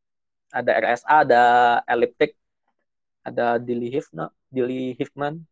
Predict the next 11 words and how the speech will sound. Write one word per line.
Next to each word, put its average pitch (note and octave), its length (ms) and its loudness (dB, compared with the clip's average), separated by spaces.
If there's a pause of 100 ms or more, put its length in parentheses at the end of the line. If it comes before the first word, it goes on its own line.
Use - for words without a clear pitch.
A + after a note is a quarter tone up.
(600)
Nah, A#2 160 -2
itu A#2+ 180 -2
semua E3 380 2
bakal B2+ 480 4
pecah - 320 -2 (160)
dengan A#2+ 480 -4
quantum A#2 260 -10
computer. - 460 -12 (720)
Cuma D3+ 320 -2
ada B2 240 4
juga D3 480 4